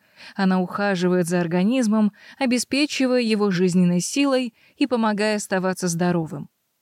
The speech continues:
Речь идёт о лимфатической системе. Лимфа обновляет нас непрерывно.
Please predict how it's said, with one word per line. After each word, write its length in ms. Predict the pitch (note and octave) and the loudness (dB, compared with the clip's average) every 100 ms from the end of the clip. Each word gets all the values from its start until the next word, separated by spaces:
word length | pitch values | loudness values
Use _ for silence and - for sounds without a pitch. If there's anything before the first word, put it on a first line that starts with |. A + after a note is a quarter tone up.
| - | -2
Речь 420 | G3 B3+ D4 - | 0 0 0 0
идёт 400 | A#3 A#3+ A#3 - _ _ | 0 2 -2 -4 _ _
о 120 | C4+ C4 | -2 0
лимфатической 760 | B3+ A#3+ A#3 A3 G3 - G3+ | 0 -2 -2 -2 -2 -2 -2
системе. 580 | - G3+ - E3 C3+ - _ _ _ _ _ _ _ | 0 -4 -2 -4 -4 -10 _ _ _ _ _ _ _
Лимфа 520 | A3 D4+ G4 - E4+ | -2 -2 -2 -2 -2
обновляет 640 | C#4 A3 G#3+ G3+ A#3 A3 G#3 | 0 0 0 0 0 0 0
нас 280 | G#3+ G#3 | 0 0
непрерывно. 800 | G#3+ G#3 F#3 F#3 F3+ G3 D#3+ E3 | 2 2 2 2 2 0 -2 -4